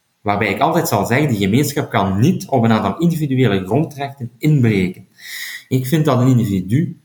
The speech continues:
altijd de vrijheid moet hebben om zijn eigen invulling van het goede leven te geven als het gaat om vrijheid van religie,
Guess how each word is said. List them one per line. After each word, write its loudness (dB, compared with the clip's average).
altijd 0
de 0
vrijheid 0
moet -2
hebben 0
om 2
zijn -2
eigen 2
invulling 2
van 2
het -4
goede -2
leven 2
te -6
geven 0
als -6
het -14
gaat -4
om -18
vrijheid -2
van -4
religie, 0